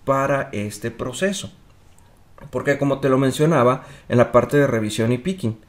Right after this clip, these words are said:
eh, debemos de tener sistemas adecuados de inventario para que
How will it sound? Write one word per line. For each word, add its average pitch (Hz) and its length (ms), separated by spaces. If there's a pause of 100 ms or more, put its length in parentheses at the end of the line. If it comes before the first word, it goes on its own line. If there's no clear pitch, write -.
(280)
eh, 90 240
debemos 160 340
de 190 80
tener 143 280
sistemas 156 520
adecuados 127 560
de 143 60
inventario 147 600
para 110 260
que - 160